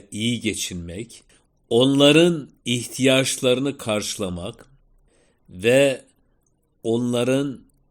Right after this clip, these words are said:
insani olarak muhtaç oldukları şeylerde o ihtiyaçlarını yerine getirmek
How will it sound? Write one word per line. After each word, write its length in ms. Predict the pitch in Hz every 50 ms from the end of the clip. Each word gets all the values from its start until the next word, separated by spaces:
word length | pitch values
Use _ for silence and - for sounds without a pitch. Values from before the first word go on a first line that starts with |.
| _ -
insani 800 | 113 113 113 110 104 - - 120 120 120 120 123 123 143 160 151
olarak 680 | 127 123 110 107 104 101 101 92 92 - - - _ _ _ _ _ _ _ _ _ _ _
muhtaç 640 | 95 92 92 92 92 92 - 117 127 156 175 175 -
oldukları 640 | 175 160 147 139 151 - - - 131 127 123 123 120
şeylerde 760 | - - 117 117 110 107 113 110 107 101 98 123 127 131 - - _ _ -
o 180 | 139 131 139
ihtiyaçlarını 1000 | 131 120 110 - - - 120 110 107 107 104 - - - 110 104 101 98 101 98
yerine 460 | 92 87 90 95 95 92 98 104 107
getirmek 840 | 104 95 95 85 - - - 87 82 85 95 117 120 - - -